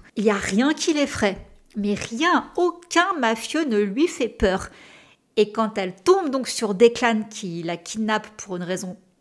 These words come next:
précise, mais je vais pas, euh, vous la dire, sinon je vous spoil, euh, également le tome un, il va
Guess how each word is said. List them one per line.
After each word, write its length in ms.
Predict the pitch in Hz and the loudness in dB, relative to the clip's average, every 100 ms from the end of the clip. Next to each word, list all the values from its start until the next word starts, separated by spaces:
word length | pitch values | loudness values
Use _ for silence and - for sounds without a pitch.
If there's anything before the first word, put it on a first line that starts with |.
| _ | _
précise, 580 | - 190 - 277 269 196 | -8 -4 -4 -4 -6 -8
mais 340 | 160 156 151 | -8 -8 -8
je 140 | - - | -12 -16
vais 60 | - | -8
pas, 320 | 180 180 175 | -6 -4 -6
euh, 220 | 131 127 | -6 -8
vous 100 | 151 | -8
la 120 | 156 160 | -8 -8
dire, 240 | 220 277 | -8 -8
sinon 200 | - 180 | -8 -10
je 100 | 180 | -12
vous 100 | 170 | -12
spoil, 380 | - - 190 170 | -14 -8 -6 -6
euh, 160 | 160 - | -6 -8
également 380 | 160 175 185 175 | -8 -8 -8 -8
le 120 | 160 | -8
tome 220 | 190 180 240 | -8 -8 -2
un, 260 | 285 311 - | 0 -2 -6
il 180 | 202 190 | -4 -4
va 240 | 180 185 | -2 -4